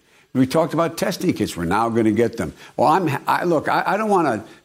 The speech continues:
I don't wanna talk down the possibility of us being able to do this well.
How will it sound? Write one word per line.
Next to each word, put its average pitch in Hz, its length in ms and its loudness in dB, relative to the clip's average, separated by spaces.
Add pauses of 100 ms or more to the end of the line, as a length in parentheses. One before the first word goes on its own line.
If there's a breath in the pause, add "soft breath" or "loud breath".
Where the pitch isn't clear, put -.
(180)
I 143 120 0
don't 180 100 -2
wanna 151 240 -2
talk 139 400 -2
down 143 320 2
the 107 80 0
possibility 117 720 2
of 104 100 2
us 117 140 2
being 113 240 2
able 107 280 2
to 95 60 -2
do 120 240 4
this 110 280 2
well. 139 360 0